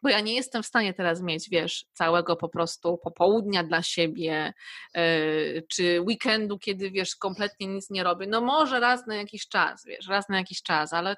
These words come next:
to, em, ważniejsze jest dla mnie na co dzień takie dbanie o siebie i patrzenie w to, czego potrzebuję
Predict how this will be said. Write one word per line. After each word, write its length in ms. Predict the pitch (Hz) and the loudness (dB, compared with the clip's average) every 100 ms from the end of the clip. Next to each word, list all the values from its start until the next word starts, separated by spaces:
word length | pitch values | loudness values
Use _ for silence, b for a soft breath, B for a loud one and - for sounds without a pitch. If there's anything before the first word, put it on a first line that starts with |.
| - | -2
to, 180 | 226 220 B B B - | -2 -2 B B B -2
em, 800 | 226 214 220 220 220 220 220 220 226 214 196 143 226 220 | 2 4 4 2 2 0 -2 -4 -6 -6 -10 -12 -12 0
ważniejsze 580 | 254 254 262 320 330 285 | 0 2 4 4 4 2
jest 160 | 254 | 2
dla 180 | 233 254 | 2 2
mnie 180 | 254 240 | 2 2
na 140 | 226 | 0
co 220 | - 214 | 2 0
dzień 260 | 185 156 165 - | 0 -4 -12 -10
takie 240 | 180 - 175 | -10 -6 -4
dbanie 380 | 175 175 170 | 0 0 0
o 40 | 165 | -4
siebie 320 | - 170 165 | -4 -6 -6
i 80 | 160 | -4
patrzenie 500 | 180 - 208 196 180 | -4 -4 -4 -2 -4
w 80 | - | 0
to, 220 | 190 185 B B B | 0 0 B B B
czego 260 | - 196 190 | -4 -2 0
potrzebuję 680 | 190 - 190 180 185 190 | -2 -2 -4 -4 0 0